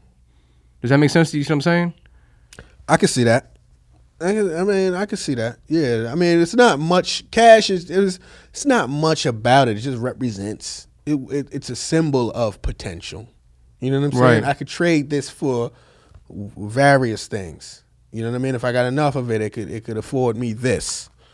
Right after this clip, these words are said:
Speaker 2: You know, the cash is whatever. The money is the what, is whatever.
Speaker 1: As I, as I've matured, man, I have noticed that my spending goes more towards experiences versus things.
Speaker 2: Yeah, 'cause that's what you gonna remember.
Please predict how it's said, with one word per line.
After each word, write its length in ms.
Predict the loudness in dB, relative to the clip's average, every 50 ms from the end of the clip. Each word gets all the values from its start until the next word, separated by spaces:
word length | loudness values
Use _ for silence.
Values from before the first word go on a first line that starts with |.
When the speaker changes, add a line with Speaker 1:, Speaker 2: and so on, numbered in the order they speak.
| _ _ _ _ _ _ _
Speaker 2:
You 160 | -4 -2 -2
know, 320 | 0 -2 -2 -4 -6 -8 -10
the 120 | -10 -4
cash 360 | 2 6 8 8 8 8 6
is 160 | 0 -2 -2 -4
whatever. 480 | -4 -2 0 2 4 4 4 4 2
The 60 | -2 0
money 280 | 2 4 4 4 2
is 100 | 0 -2
the 80 | -4 -6
what, 240 | -6 -6 -6 -6 -6
is 220 | -6 -6 -6 -6
whatever. 260 | -4 0 2 4 4 4
Speaker 1:
As 0 |
I, 140 | 4 2
as 80 | 2 4
I've 140 | 4 4 4
matured, 420 | 2 0 0 2 2 2 4 4
man, 160 | 2 0 0
I 80 | 0 0
have 220 | 2 2 2 4
noticed 260 | 4 2 2 2 2 0
that 80 | 2
my 120 | 2 2 0
spending 360 | -2 -2 -2 0 0 0 0
goes 160 | 0 -2 0
more 220 | 0 0 0 0
towards 280 | 0 -2 -2 -2 -2 -2
experiences 600 | -6 -10 -6 -2 0 0 2 0 0 -2 -6 -8
versus 320 | -6 -6 -8 -8 -8 -10
things. 440 | -6 -6 -6 -6 -6 -8 -14 -18 -20 -20 -20 -20 -20 -20 _ _ -2
Speaker 2:
Yeah, 400 | 0 2 4 4 2 2 0 -4
'cause 240 | -2 -2 -2 0 2
that's 220 | 0 0 0 0
what 160 | -2 -2 0
you 60 | 0
gonna 180 | 2 2 2 2
remember. 400 | 2 2 2 2 2 0 -2